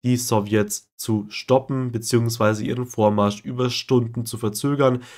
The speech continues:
und ihnen empfindliche Verluste zuzufügen.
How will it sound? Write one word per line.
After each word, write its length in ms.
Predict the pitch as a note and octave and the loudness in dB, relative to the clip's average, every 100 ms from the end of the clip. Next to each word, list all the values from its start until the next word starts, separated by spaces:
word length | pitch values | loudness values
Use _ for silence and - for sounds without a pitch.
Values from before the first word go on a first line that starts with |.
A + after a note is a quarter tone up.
| - | -6
und 180 | D3+ D3 | -2 -2
ihnen 140 | C3+ | 2
empfindliche 560 | B2 A#2 B2+ A#2+ A2+ B2+ | 0 2 0 -2 -4 -4
Verluste 500 | B2 A#2 A2 - A#2+ | -2 0 0 2 0
zuzufügen. 720 | A#2+ C3+ - A#2+ G#2 F#2+ | 0 -6 -6 -2 -2 -2